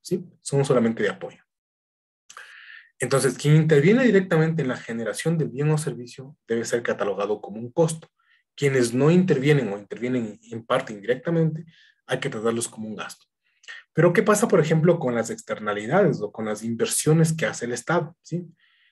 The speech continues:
Que se convierten en exter-, en externalidades, riesgos para nosotros, ¿sí? ¿Quién tiene que asumir eso? La,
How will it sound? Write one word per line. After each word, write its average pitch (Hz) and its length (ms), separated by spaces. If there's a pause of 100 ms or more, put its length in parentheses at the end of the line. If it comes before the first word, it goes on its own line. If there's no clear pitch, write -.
Que - 160
se - 180
convierten 135 440
en 120 80
exter-, 107 360
en 120 180
externalidades, 110 800
riesgos 135 380
para 101 180
nosotros, - 540
¿sí? - 220 (520)
¿Quién 202 200
tiene 220 200
que 170 100
asumir 160 380
eso? - 320 (160)
La, 113 100